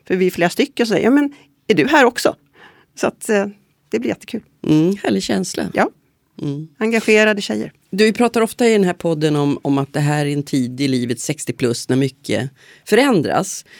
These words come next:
Speaker 2: Och ibland blir det ju inte alls som man hade tänkt. Du miste din man för en
Speaker 1: Mm.
Speaker 2: kort tid sedan, något år
Speaker 1: Min,
Speaker 2: sedan.
Speaker 1: min sambo,
Speaker 2: Ja.
Speaker 1: ja.
Speaker 2: Vad hade du för, för tankar om framtiden då?
Speaker 1: Mm.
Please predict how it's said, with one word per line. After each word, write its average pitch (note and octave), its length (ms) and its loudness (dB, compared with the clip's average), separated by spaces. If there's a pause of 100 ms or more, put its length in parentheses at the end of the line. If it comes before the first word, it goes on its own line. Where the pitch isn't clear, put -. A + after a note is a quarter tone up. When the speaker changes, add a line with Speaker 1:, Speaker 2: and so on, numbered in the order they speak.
Speaker 2:
Och - 260 -2
ibland D#3+ 260 0
blir D3 200 0
det C3+ 60 0
ju C3+ 120 2
inte B2+ 180 -6
alls C#3+ 240 -2
som - 140 -4
man B2 240 -2
hade C3+ 420 -2 (120)
tänkt. - 380 0
Du D3 100 -2
miste C#3+ 460 -2
din D3+ 220 0
man E3+ 260 2
för F3+ 220 0 (680)
en - 80 2
Speaker 1:
Mm. F3+ 100 4
Speaker 2:
kort D#3+ 160 0
tid E3 200 -2
sedan, E3+ 400 2
något D#3 180 0
år D#3 80 0
Speaker 1:
Min, E3+ 100 0
Speaker 2:
sedan. G3 220 2
Speaker 1:
min G3+ 100 -2
sambo, G#3 360 -10
Speaker 2:
Ja. G3 100 -2
Speaker 1:
ja. F#3+ 100 0 (240)
Speaker 2:
Vad A#3+ 120 0
hade B3 180 0
du B3 100 2
för, B3 260 0 (360)
för A#3+ 200 -2 (180)
tankar G#3+ 400 0
om G#3+ 100 2
framtiden G#3+ 640 0
då? F#3 400 -2 (680)
Speaker 1:
Mm. F3 440 -4